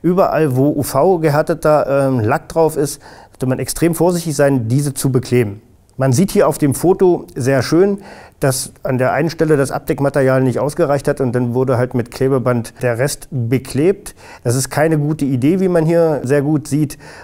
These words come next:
weil sich die Oberfläche von diesem U-V-Lack verändert und das kriegt man nicht mehr weg. Das ist immer so ein klassisches Beispiel dafür, dass man innerhalb von ein paar Minuten mit dem Einsatz von drei Euro Klebeband einen Schaden von mehreren tausend Euro machen kann.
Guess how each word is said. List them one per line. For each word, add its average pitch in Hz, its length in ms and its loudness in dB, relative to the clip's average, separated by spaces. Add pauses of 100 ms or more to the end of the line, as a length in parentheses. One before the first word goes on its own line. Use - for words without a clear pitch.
weil 135 300 2
sich 127 240 -2
die 135 160 0
Oberfläche 151 480 0
von 135 200 0
diesem 127 380 0
U-V-Lack 143 680 -2 (240)
verändert 151 680 0 (260)
und 123 120 -6
das 127 100 -2
kriegt - 220 -8
man 151 100 0
nicht 147 160 -2
mehr 123 160 0
weg. 147 220 -4 (480)
Das 139 180 2
ist 170 80 2
immer 170 160 4
so 139 60 2
ein 120 60 0
klassisches 185 480 -2
Beispiel 156 340 0
dafür, 156 400 2
dass 139 160 0
man 143 320 0 (300)
innerhalb 139 380 0
von 131 460 0
ein 117 140 -4
paar 139 200 2
Minuten 180 680 0
mit 127 240 -4
dem 123 140 -4
Einsatz 143 400 0
von 131 440 -2 (140)
drei 139 260 0
Euro 147 300 2
Klebeband 151 580 0
einen 127 120 -6
Schaden 127 320 0
von 135 200 0
mehreren 131 320 2
tausend 123 300 0
Euro 151 260 0
machen 120 240 -2
kann. 156 240 -4